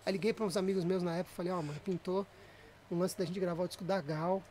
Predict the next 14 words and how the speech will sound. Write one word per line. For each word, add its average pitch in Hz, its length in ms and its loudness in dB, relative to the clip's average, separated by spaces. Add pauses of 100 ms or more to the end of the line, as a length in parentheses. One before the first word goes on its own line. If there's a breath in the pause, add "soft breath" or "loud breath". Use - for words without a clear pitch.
(100)
fica 202 240 -4
de 196 80 -2
sobreaviso 175 600 0
aí, 165 260 -2
tô 185 60 -6
esperando 180 400 -2
o 185 40 -4
César 175 320 -2
falar 170 300 -4
como 190 180 -4
vai 180 140 2
ser 175 300 -2
e - 20 0
tal." 160 260 -6